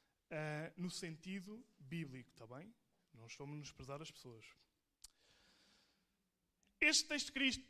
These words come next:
crítico é a junção do texto sinaítico com o texto vaticano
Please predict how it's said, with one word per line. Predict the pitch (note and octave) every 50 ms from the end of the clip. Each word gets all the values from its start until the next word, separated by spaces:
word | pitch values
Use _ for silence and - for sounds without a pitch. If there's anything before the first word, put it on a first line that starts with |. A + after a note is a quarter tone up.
| - - - -
crítico | - A3+ C#4 C4+ C4+ - C4 B3+ - C4 B3+ - - -
é | A#3+ A3 A3+ A3+
a | A3
junção | G#3+ - A3 B3 B3 A3 - - C4+ B3 B3 B3 B3 B3+ C4 B3+
do | G#3+ F3 F#3+ F#3
texto | - - G#3 G3 - - -
sinaítico | - - C4 B3+ A#3+ A3+ G#3 A3 A3+ A#3 A3+ - - A#3+ G#3 - - -
com | - A3 G3 F#3+
o |
texto | F#3+ - A#3 A3+ A3 - - G3
vaticano | G3 G3+ - G3 E3+ - G3+ G3 F#3 F3 E3+ F3 F#3+